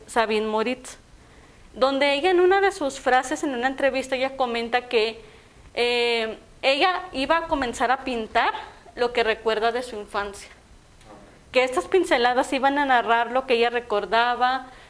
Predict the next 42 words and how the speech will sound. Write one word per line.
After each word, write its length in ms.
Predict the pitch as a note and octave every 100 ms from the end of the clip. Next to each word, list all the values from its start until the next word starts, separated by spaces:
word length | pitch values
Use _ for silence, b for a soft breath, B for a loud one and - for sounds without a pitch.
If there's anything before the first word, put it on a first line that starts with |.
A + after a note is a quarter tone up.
| -
lo 160 | B3
que 100 | B3+
le 100 | B3
tocó 300 | A#3+ A3+ A3+
vivir, 460 | A3 B3 A#3 B3+ B3+
que 100 | A#3
fue 160 | - A#3
parte 320 | A#3 A#3 B3
de 80 | A#3
la 140 | A3+
Segunda 420 | A3+ G#3 A3 A3
Guerra 300 | G#3+ A3 A3+
Mundial 400 | A3 G#3 G#3 G3+
en 140 | G#3+ G#3
Alemania, 840 | G3+ F#3+ G#3+ A#3+ B3 B3 B3 B3 B B -
a 100 | A3
consecuencia 640 | B3 A3+ A3+ A#3 A3+ B3
de 140 | A#3+ A3
esto 280 | A3+ A3+ A3+
pierde 380 | A#3 A3+ G#3+
la 140 | A#3 G#3+
vida 240 | G#3+ G#3
su 180 | - B3
padre. 540 | - B3+ B3 B3 B3
Entonces, 420 | A#3+ A#3 A#3+ C#4 -
como 240 | C#4+ C#4
que 80 | B3
todas 440 | - C4 D4 F4
estas 340 | F4 - E4+ -
cosas 320 | D4 D4 D#4+
de 80 | E4
su 160 | C4
memoria, 560 | A#3 A3+ A3+ A#3+ C#4+ E4+ - B B B -
ahora 280 | G#3+ A#3+ B3+
ella 160 | C#4
las 180 | C4+ B3
quiere 240 | - A3+ A#3+
plasmar 560 | B3+ A3+ A#3 G#3+ G#3 -
en 160 | G#3+ A3
pintura. 480 | A3 A3 C#4 A#3 - - - - -
Y 280 | - C4 C4 - - - - -
precisamente 880 | B3 C4 C4 D4+ C#4+ C4+ C#4+ D4+